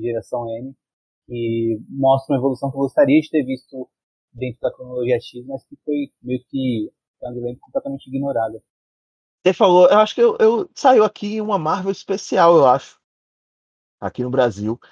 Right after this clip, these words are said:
Speaker 2: É uma que fa-, que mostra o Blob também, mostra,
Speaker 1: É.
Speaker 2: mostra, é, eu, eu lembro, eu lembro.
Speaker 1: Essa
Speaker 2: Agora tem
Speaker 1: mesmo.
Speaker 2: muito tempo que eu li,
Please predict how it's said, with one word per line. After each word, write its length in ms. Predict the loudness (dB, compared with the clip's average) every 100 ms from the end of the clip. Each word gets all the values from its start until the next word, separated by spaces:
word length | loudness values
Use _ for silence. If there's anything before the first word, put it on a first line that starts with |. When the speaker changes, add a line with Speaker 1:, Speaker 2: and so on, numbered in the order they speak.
| _ 2
Speaker 2:
É 100 | 4
uma 160 | 4
que 120 | 0
fa-, 200 | 2 2
que 200 | 2 -2
mostra 340 | 2 2 4 2
o 60 |
Blob 500 | 2 4 6 6 4
também, 500 | -2 -6 -4 -4 -6 -4
mostra, 320 | -2 2 4
Speaker 1:
É. 380 | 6 6 2 0
Speaker 2:
mostra, 320 | -4 -6 -12 -12 _ _ _ _ _
é, 220 | 0 0 2
eu, 260 | 0 0 0
eu 120 | 0
lembro, 360 | 0 -2 -8 -8
eu 80 | -4
lembro. 160 | 0 2
Speaker 1:
Essa 100 | 4
Speaker 2:
Agora 60 |
tem 100 | 6
Speaker 1:
mesmo. 100 | 4
Speaker 2:
muito 80 | 2
tempo 140 | -6 -4
que 80 | 0
eu 140 | 0
li, 240 | 0 -4